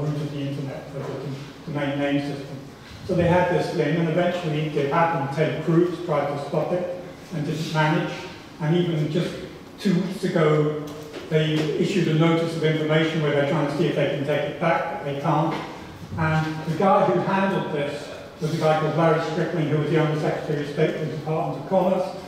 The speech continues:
and, uh, he saw it all through, and so he got fired when Trump came in. So we brought him to work for the Internet Society,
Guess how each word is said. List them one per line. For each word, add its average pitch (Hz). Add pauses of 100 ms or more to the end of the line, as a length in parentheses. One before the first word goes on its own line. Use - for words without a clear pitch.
(320)
and, 151
uh, 143
he 170
saw 156
it 147
all 151
through, 156 (100)
and 160
so 156
he 180
got -
fired 156
when 139
Trump -
came 139
in. 151 (340)
So 165
we 165
brought 185
him 160
to 156
work -
for 160
the 156
Internet 165
Society, 143